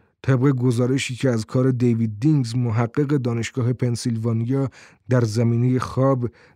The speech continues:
در روزنامه نیویورک تایمز چاپ شد، افراد مورد آزمایشی که در طول دو هفته هر شب چهار ساعت خوابیده بودند، گفتند خسته هستند،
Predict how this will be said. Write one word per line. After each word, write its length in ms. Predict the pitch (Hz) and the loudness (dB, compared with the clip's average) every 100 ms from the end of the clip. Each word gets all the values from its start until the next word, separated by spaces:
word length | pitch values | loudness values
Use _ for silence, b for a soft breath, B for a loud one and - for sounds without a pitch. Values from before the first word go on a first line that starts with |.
| - | 0
در 120 | 127 | 2
روزنامه 640 | 120 117 113 120 131 139 | 2 0 0 2 2 2
نیویورک 500 | 131 123 120 120 113 | 2 2 0 0 -4
تایمز 360 | - 156 165 139 | -6 0 2 0
چاپ 320 | - - 95 | -2 -6 -6
شد، 460 | - - 160 151 151 b b b b | -6 -2 -2 -2 -6 b b b b
افراد 380 | 131 - 185 190 | -2 0 0 4
مورد 540 | 165 135 131 135 - | 4 4 2 -2 -2
آزمایشی 540 | 135 107 131 160 170 | -2 0 0 0 -2
که 140 | 151 147 | -2 -2
در 160 | 131 | 0
طول 300 | 117 - 151 | -4 -4 -4
دو 220 | 143 123 147 | -2 -2 -2
هفته 520 | 123 - - 151 143 B B B | -2 -4 -2 0 0 B B B
هر 180 | - 120 | -4 -2
شب 340 | 113 - 151 | 0 0 0
چهار 400 | 135 - 123 151 | -2 -2 -2 0
ساعت 360 | 185 - 101 104 | -2 -6 -6 -6
خوابیده 380 | - 113 113 110 | -6 -4 -2 -2
بودند، 440 | 113 123 185 180 | -2 -2 0 0
گفتند 600 | 135 156 - 156 160 143 B B - | 0 -2 0 0 2 0 B B -8
خسته 420 | - 113 - 147 | -4 -4 -2 -4
هستند، 720 | 117 - - 64 52 50 | -4 -8 -14 -14 -14 -16